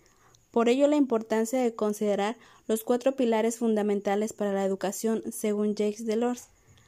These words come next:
aprender a ser, aprender a conocer, aprender a hacer y aprender a vivir juntos.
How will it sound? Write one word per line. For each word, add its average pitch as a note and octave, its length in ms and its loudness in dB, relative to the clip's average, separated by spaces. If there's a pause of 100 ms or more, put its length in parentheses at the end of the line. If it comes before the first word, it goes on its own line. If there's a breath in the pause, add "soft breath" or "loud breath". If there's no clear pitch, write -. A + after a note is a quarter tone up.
(220 soft breath)
aprender G3 480 2
a C#4 80 0
ser, A#3+ 340 -2 (460 soft breath)
aprender G3+ 460 0
a F#3+ 60 0
conocer, F#3+ 580 -2 (360 soft breath)
aprender G#3 540 0
a G#3+ 80 2
hacer C#4 420 -2 (200)
y A3+ 80 2
aprender G3+ 460 2
a G3 80 2
vivir F#3+ 260 2
juntos. A#3 560 0